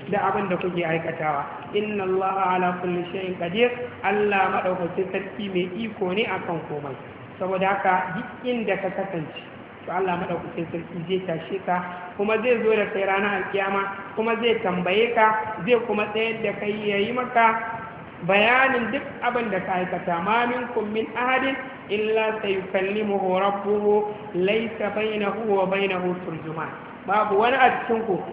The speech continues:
face sai Ubangiji ya yi magana da shi. "Laysa bainahu wa bainahu turjuman." Babu tafinta a tsakaninsu. Saboda Allah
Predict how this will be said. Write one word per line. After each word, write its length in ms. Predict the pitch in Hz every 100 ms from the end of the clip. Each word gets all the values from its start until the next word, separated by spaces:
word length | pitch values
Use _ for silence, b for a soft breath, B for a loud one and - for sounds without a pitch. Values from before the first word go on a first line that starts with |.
| -
face 420 | 185 185 185 226 226
sai 160 | 226 262 214
Ubangiji 640 | 214 220 214 233 185 202 202
ya 160 | 208 220
yi 80 |
magana 480 | 220 196 170 190 175
da 160 | 160 -
shi. 80 | - - - - - -
"Laysa 380 | 185 233 - 202
bainahu 560 | 190 220 214 196 202 190
wa 80 | 175
bainahu 460 | 190 196 175 175 175
turjuman." 480 | 185 160 170 190 175 - - - -
Babu 240 | 175 202 196
tafinta 400 | 170 165 180 170
a 80 | 151
tsakaninsu. 640 | - - 147 143 143 - - - - - -
Saboda 240 | 180 175 180
Allah 240 | 196 185